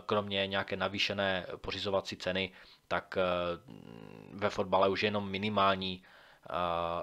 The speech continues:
eh, nějaká, nějaká, eh, loajalita vůči smlouvě, nehledě na to, že u, u hráčů už, už vůbec se o,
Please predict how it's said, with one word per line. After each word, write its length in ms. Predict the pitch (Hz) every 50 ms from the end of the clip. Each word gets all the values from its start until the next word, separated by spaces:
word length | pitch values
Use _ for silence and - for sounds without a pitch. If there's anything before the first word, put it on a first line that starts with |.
| - - 92 90 90
eh, 40 | 90
nějaká, 500 | 92 92 90 - - 92 90 82 - - _ -
nějaká, 500 | 90 90 87 - - 95 90 87 80 - _ _ _ _ _ _ _ _ _ _ _ _ _ _ _ _ _ _ _ - - _ - -
eh, 220 | - 95 90 85 85
loajalita 800 | 90 95 98 101 107 104 101 98 95 90 95 92 92 92 90 -
vůči 240 | - 101 95 - 98
smlouvě, 540 | - - 87 87 87 87 95 95 95 95 - - _ _ _ _ - - - - - - 87 87 82 - 95 98 98 95
nehledě 440 | 90 95 98 98 92 95 98 98 95
na 120 | 92 90
to, 100 | - 98
že 140 | 92 - 101
u, 120 | - 98
u 220 | 98 - - 107 98
hráčů 420 | 95 95 90 90 - - 98 95
už, 300 | 92 90 - - - -
už 240 | - - - - -
vůbec 360 | 87 82 85 87 90 92 -
se 120 | - - 87
o, 100 | 92